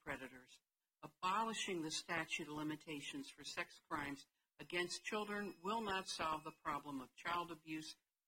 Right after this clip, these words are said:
overnight in our country, but it will arm our society with a vehicle to protect our children. The Episcopal Diocese is serious about supporting H ninety, H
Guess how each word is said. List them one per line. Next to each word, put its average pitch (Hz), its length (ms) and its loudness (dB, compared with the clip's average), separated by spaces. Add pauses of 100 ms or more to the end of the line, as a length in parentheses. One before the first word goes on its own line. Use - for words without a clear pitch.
(100)
overnight 196 500 4
in 165 60 0
our 156 120 0 (100)
country, 143 360 -6 (360)
but 202 100 0
it 226 180 6
will 208 240 2
arm 208 380 4
our 175 120 2
society 165 640 0
with 139 160 -8
a 143 160 -8
vehicle 156 480 -2 (460)
to 156 100 -4 (100)
protect - 440 -6 (100)
our 156 220 -4
children. 131 420 -4 (400)
The 151 80 -4
Episcopal 165 600 -4
Diocese 170 640 2
is - 180 -4
serious 180 380 2
about 151 280 0
supporting 156 520 -6 (360)
H 165 300 -2
ninety, 147 380 -10 (180)
H 180 400 -12